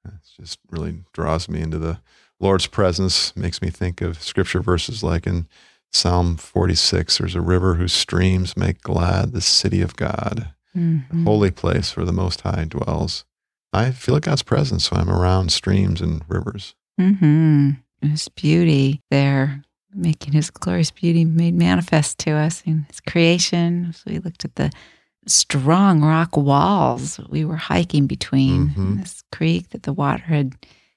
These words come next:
Speaker 2: cut this deep valley over time, and the beauty of the red rock walls and then the vibrant blue sky and the clouds.
Speaker 1: I love it when you look at a canyon wall and then in a crevice there's a tree growing out. It's like, "Oh my
Speaker 2: Mm.
Speaker 1: gosh,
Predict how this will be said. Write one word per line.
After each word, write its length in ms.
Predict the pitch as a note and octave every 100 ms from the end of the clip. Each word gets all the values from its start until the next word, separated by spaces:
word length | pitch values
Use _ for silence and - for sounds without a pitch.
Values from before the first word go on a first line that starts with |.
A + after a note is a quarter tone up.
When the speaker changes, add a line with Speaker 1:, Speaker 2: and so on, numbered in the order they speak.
| _ -
Speaker 2:
cut 220 | F#3+ F3+
this 200 | D#3+ -
deep 200 | D#3+ D#3
valley 480 | E3 E3 F3 F3 E3
over 200 | E3 F3
time, 600 | - E3+ E3+ F3+ G3 G3 _ _ _ -
and 100 | C#3+
the 60 |
beauty 500 | D3+ D3+ D#3+ E3 D3+
of 140 | D#3 -
the 140 | -
red 540 | C3 D#3 E3+ E3 C#3+ -
rock 360 | F3 E3+ -
walls 520 | E3 E3+ E3+ D3+ D3
and 160 | D3 D3+
then 120 | D#3
the 140 | D3 C3+ _ _ _
vibrant 440 | - F3+ F#3 D#3 -
blue 260 | E3+ F3+
sky 800 | E3+ - D#3+ E3 F3+ E3 E3+ D#3+
and 140 | G3+ E3 - - _ _ _ _
the 60 |
clouds. 800 | - - F2 F2+ F2 E2+ - - _ _ _ _
Speaker 1:
I 160 | F#2+ A2
love 220 | G#2+ A#2
it 60 | G2
when 140 | F2+
you 100 | F2+
look 240 | F2 G2
at 80 | G2
a 160 | E2 D2+ - - _ _
canyon 340 | - G#2 G2 E2+
wall 380 | F2 F#2 D#2
and 120 | D#2 D#2
then 180 | D#2+
in 140 | D2+ D#2
a 60 |
crevice 500 | D2+ - F#2+ E2 D2+
there's 180 | E2 D2
a 140 | D#2 - -
tree 300 | - G2+ F2+
growing 300 | E2 D2 C#2+
out. 220 | C2+ -
It's 160 | -
like, 100 | -
"Oh 180 | F3 F3+
my 160 | E3 D3
Speaker 2:
Mm. 60 |
Speaker 1:
gosh, 420 | C#3 E2 D#2 -